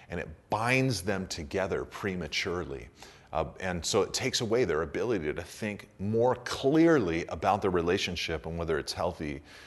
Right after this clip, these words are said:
or unhealthy. Uh, I think that the Christian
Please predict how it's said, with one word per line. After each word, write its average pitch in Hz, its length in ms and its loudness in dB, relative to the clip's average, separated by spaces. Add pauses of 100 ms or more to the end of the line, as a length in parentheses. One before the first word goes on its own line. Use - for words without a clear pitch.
(260)
or 82 240 4
unhealthy. - 1120 -4 (640)
Uh, - 120 0 (180)
I 120 100 6
think 110 320 0
that 92 160 2
the 87 160 4
Christian 98 680 0